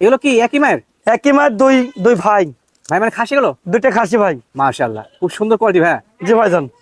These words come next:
Speaker 1: জাতে কি এগুলো?
Speaker 2: এগুলোর দাঁত দেখা দিচ্ছি ভাই আমি।
Speaker 1: বলছেন জাতে কি, কোন জাত?
Speaker 2: ও, জাত হলো আপনার বিটলের জাত ভাই।
Speaker 1: বিটলের জাত। মানে, এখানে অনেক যানজট তো জায়গা শুনতে পারেন আপনি।
Speaker 2: জি ভাই, জি, জি, জি।
Speaker 1: আচ্ছা,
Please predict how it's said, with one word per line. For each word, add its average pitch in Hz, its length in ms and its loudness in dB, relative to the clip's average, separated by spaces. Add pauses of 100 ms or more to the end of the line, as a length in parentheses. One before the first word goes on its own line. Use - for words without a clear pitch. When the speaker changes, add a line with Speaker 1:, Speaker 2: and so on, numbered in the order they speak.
(100)
Speaker 1:
জাতে 196 240 -2
কি 254 100 0
এগুলো? 214 200 2 (640)
Speaker 2:
এগুলোর 247 280 2
দাঁত 254 160 0
দেখা 233 260 0
দিচ্ছি 233 240 -2
ভাই 220 180 2
আমি। 170 160 0 (180)
Speaker 1:
বলছেন 247 240 0
জাতে 220 280 0
কি, 214 140 -6
কোন 240 200 0
জাত? 202 180 -2 (200)
Speaker 2:
ও, 240 100 4 (160)
জাত 254 320 0
হলো 277 160 4
আপনার 294 300 2 (120)
বিটলের 262 380 0
জাত 233 200 0
ভাই। 180 220 0
Speaker 1:
বিটলের 170 320 -2
জাত। 143 220 -2
মানে, 185 140 -2
এখানে 247 220 -4
অনেক 233 260 0
যানজট 196 360 0
তো 262 80 -4
জায়গা 220 200 -2
শুনতে 190 240 -8
পারেন 165 200 2
আপনি। - 200 -8
Speaker 2:
জি 185 140 0
ভাই, 254 180 2
জি, 220 160 2
জি, 185 180 2
জি। 151 160 -6
Speaker 1:
আচ্ছা, 131 200 -12